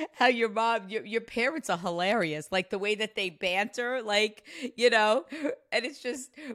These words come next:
but I love that because, again, it just show-, and then, and then your son just sitting there, like, literally, like, in the middle of the two of them going.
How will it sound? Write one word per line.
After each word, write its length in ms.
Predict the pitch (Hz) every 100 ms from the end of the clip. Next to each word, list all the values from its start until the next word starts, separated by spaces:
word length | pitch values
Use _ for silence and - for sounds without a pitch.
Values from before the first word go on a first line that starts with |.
| -
but 100 | 254
I 160 | 247
love 360 | 240 233 247 240
that 120 | 233
because, 260 | 190 220 202
again, 240 | 196 208
it 120 | 208
just 200 | - 208
show-, 200 | - 226 214
and 140 | 202
then, 100 | 214
and 120 | 220
then 100 | 226
your 140 | 220 233
son 260 | 240 220
just 220 | 202 226 -
sitting 160 | 247
there, 140 | 220 208
like, 240 | 214 -
literally, 460 | 196 262 330 285 233
like, 200 | 214 208
in 180 | 285 294
the 80 | 294
middle 340 | 285 277 247
of 100 | 208
the 100 | 214
two 220 | - 240
of 80 | 226
them 160 | 190 190
going. 400 | 185 175 175